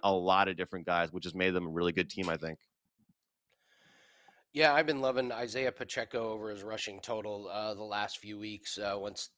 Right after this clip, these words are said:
Speaker 2: once Clyde Edwards-Helaire went out. And you're right, McKinnon's just been really, really a, a nice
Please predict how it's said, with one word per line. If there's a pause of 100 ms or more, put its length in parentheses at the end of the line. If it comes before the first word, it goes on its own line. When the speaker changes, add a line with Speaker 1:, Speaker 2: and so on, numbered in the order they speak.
Speaker 2:
once
Clyde
Edwards-Helaire
went
out.
And
you're
right,
McKinnon's
just
been
really,
really
a,
a
nice